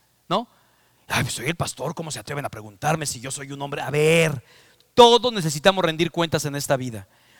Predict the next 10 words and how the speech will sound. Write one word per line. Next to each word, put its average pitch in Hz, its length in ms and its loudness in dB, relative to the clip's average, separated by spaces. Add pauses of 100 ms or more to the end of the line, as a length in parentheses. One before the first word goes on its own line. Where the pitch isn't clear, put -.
(140)
Si - 160 0
eres 247 160 2
una 226 160 4
persona 196 460 0
que 170 160 0
no 180 100 0
rindes 180 380 0
cuentas, 156 680 0 (300)
la 160 140 6
verdad 160 460 6